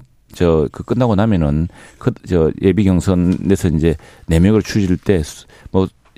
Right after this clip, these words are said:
저, 순수도 없이 안 나오겠지만, 나는 앞으로 한 달 동안 굉장히 많은 표심들이 요동을 치고 정말 여당, 국민의힘 당원들, 핵심 당원들이, 책임 당원들이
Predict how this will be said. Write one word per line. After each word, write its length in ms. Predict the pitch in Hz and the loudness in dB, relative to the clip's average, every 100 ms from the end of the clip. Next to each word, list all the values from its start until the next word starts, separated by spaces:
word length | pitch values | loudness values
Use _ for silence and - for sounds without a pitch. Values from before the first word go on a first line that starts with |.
| _ - | _ -4
저, 180 | 98 | -2
순수도 440 | 90 - 110 113 127 | -2 -2 -2 0 -2
없이 180 | 82 107 | 0 0
안 100 | 82 | 2
나오겠지만, 520 | 92 110 - 87 85 | 2 0 -2 -2 0
나는 240 | 139 156 127 - - - - | -2 -4 -8 -18 -20 -20 -12
앞으로 360 | - - 139 117 | -10 -6 -4 -4
한 180 | 117 180 | -4 -2
달 140 | 160 | -2
동안 200 | 131 117 104 | -2 -4 -2
굉장히 440 | 92 95 110 202 | 0 2 2 0
많은 460 | 190 92 113 117 85 - - _ - | 0 -2 -2 -2 -6 -12 -20 _ -8
표심들이 420 | 139 123 123 98 | -6 -2 0 2
요동을 340 | 85 101 101 87 | 0 0 -2 -4
치고 540 | - 98 92 95 90 98 - - - | -6 -4 0 2 0 -4 -16 -20 -20
정말 680 | - 101 123 143 135 - 92 | -4 0 2 0 -2 -2 0
여당, 460 | 92 113 120 113 - - - - | 2 2 0 -2 -4 -10 -20 -6
국민의힘 500 | 123 131 127 92 104 | 0 2 2 2 0
당원들, 480 | - 76 95 120 80 | -2 -2 0 0 -2
핵심 280 | 101 - 110 | -4 -4 -2
당원들이, 880 | 82 87 92 82 71 69 50 110 85 | 0 0 0 0 0 -2 -2 -2 -2
책임 280 | - 107 98 | -2 -2 -2
당원들이 600 | 80 85 90 90 90 | 0 0 0 0 0